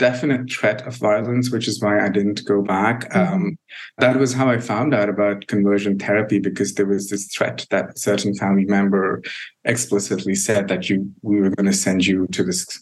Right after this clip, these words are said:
Speaker 1: conversion therapy. There's this holy man, he's gonna fix you, and then you'll get married and have a kid. And I, until then, did not know that Hindu conversion therapy exists. I knew it existed in the Christian, uh, framework because of Boy Erased, the,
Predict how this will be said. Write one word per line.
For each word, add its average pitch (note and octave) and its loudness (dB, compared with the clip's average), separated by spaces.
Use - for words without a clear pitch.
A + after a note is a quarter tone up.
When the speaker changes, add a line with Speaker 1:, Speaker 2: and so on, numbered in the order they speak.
Speaker 1:
conversion C3+ 2
therapy. A#2 0
There's G2+ 0
this G2+ -2
holy A2 0
man, A#2 2
he's G2+ -4
gonna G2+ 0
fix - -4
you, G2+ 2
and G2 -2
then G2 -2
you'll G2 0
get G2 -2
married G2 2
and F2+ -4
have F#2 -4
a F2 -4
kid. A#2+ -2
And B2+ 2
I, D3+ 0
until C3+ 0
then, B2+ 4
did G#2 0
not G#2+ -2
know G#2+ 0
that G2 0
Hindu G2+ 0
conversion G2+ 0
therapy G2 -2
exists. G2+ -2
I G2 0
knew G#2+ 0
it A2 2
existed G2+ -4
in G2 -4
the F#2+ 0
Christian, A2 -2
uh, - -4
framework G2+ -2
because G2+ -2
of F#2+ -6
Boy G#2 0
Erased, G2+ -2
the, G2 -2